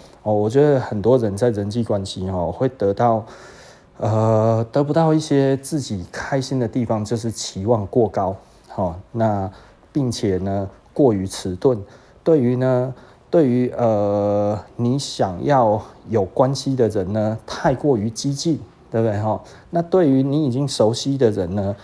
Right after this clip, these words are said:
又太过于迟-，呃，迟缓的去感受他的感受，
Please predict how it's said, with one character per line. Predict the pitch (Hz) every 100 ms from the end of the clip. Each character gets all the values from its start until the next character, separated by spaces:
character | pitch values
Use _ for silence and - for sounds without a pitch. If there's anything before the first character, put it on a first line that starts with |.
| -
又 | - 143
太 | 139 - 160
过 | 123 151 123
于 | 92
迟-， | 95 - 98 92 - - - -
呃， | - 104 98
迟 | - - 117
缓 | 147 - 87
的 | 90
去 | 95 - 127 -
感 | - -
受 | - 160 120
他 | - -
的 | 107
感 | - -
受， | - 123 -